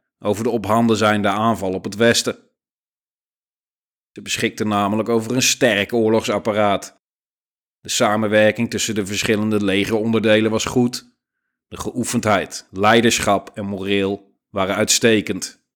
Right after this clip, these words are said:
Duitse troepen waren fysiek sterk en extreem fit. Dit kwam ook omdat ze de beschikking hadden over pervertine,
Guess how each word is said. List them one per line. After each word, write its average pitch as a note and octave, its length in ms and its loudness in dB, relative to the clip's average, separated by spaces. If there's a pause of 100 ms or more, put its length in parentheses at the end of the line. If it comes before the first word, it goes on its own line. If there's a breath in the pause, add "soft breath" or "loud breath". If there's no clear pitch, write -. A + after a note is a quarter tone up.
(1400)
Duitse G#2+ 480 -6
troepen A#2 380 0
waren A2 280 2
fysiek B2 460 -2
sterk G#2 440 -2
en B2 220 -10
extreem B2+ 560 0
fit. - 460 -2 (1200)
Dit A#2+ 120 -20
kwam D3+ 240 2
ook B2 180 4
omdat A#2+ 240 2
ze - 80 -4
de C3 80 0
beschikking A#2+ 540 0
hadden G2+ 240 -2
over G#2 240 -4
pervertine, A#2+ 880 0